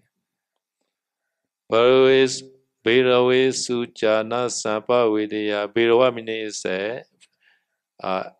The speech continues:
Speaker 2: fearful danger called Bhairava. Sometimes bhikkhu,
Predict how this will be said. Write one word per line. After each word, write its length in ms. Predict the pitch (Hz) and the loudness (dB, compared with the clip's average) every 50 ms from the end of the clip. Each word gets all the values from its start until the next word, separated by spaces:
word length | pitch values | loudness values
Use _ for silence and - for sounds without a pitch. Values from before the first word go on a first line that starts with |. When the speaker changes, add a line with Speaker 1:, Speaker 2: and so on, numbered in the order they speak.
| _ _ _ | _ _ _
Speaker 2:
fearful 460 | - - 139 135 135 131 - 135 127 | -8 -2 0 0 0 0 -2 -6 -6
danger 400 | - 110 117 113 - 110 107 107 104 | -2 -2 -2 -2 0 -2 -2 -2 -2
called 360 | - 104 104 104 104 101 - | -4 -4 -4 -2 -4 -4 -4
Bhairava. 420 | 104 104 98 95 92 92 92 - - _ _ _ _ _ _ _ _ _ _ _ _ | -4 -2 -2 -2 -2 -4 -6 -8 -12 _ _ _ _ _ _ _ _ _ _ _ _
Sometimes 640 | - - 123 120 117 - 120 113 113 113 117 - _ _ _ _ _ _ _ _ _ | -10 -8 -8 -8 -6 -6 -6 -6 -6 -8 -10 -12 _ _ _ _ _ _ _ _ _
bhikkhu, 400 | 113 113 - - 117 117 117 117 | -14 -14 -12 -12 -12 -12 -12 -16